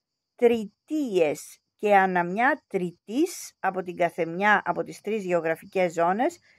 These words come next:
δηλαδή τρεις τριτίες, σχημάτιζαν μια φυλή.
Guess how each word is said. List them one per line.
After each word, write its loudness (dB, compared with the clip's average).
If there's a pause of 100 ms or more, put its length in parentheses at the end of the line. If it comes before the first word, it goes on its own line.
(220)
δηλαδή 0
τρεις -4
τριτίες, 0 (240)
σχημάτιζαν 0
μια 0
φυλή. 0